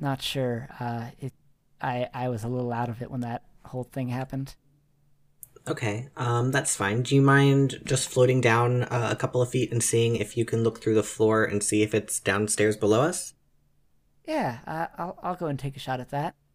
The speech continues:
Speaker 1: Uh, and she pokes her head through the floor, uh, and go and just give me, mm, give me a plus weird roll for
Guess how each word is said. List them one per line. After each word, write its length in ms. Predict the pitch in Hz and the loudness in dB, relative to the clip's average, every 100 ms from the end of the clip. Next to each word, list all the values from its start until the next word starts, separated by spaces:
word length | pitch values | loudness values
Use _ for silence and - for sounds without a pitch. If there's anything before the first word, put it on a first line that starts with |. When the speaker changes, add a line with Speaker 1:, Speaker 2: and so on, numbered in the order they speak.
| _ _ _ - | _ _ _ 0
Speaker 1:
Uh, 300 | 127 123 120 | 2 2 0
and 220 | 123 117 | -4 -6
she 460 | - 185 190 190 - - | -4 -4 -2 -4 -8 -10
pokes 280 | - 165 - | -2 -2 -2
her 140 | 185 | -4
head 400 | 143 147 147 139 - - | -4 -2 0 -2 -8 -20
through 320 | - 143 139 | -10 -4 -2
the 180 | 131 127 | 0 -2
floor, 520 | - 214 220 135 131 _ _ _ _ - | -4 2 4 4 0 _ _ _ _ -2
uh, 540 | 127 123 123 117 117 - _ - | 0 2 0 -2 -6 -12 _ -8
and 1500 | 139 131 131 131 135 135 135 135 139 135 135 135 135 135 _ _ _ _ _ _ _ _ _ _ _ - 139 | -4 0 0 2 2 2 0 0 -2 -2 -2 -4 -4 -6 _ _ _ _ _ _ _ _ _ _ _ -16 -2
go 160 | 170 | 2
and 100 | 220 | 2
just 140 | 185 - | 0 -2
give 100 | 180 | 0
me, 340 | 160 151 143 - | 0 0 -4 -6
mm, 460 | 139 139 135 - - | -4 -2 -4 -6 -12
give 100 | - | -4
me 60 | 240 | -2
a 60 | 254 | 2
plus 220 | 190 - | 0 2
weird 220 | 135 110 | 0 0
roll 220 | 101 101 _ | -4 -8 _
for 580 | - 135 117 110 107 104 | -10 -4 -2 -4 -6 -10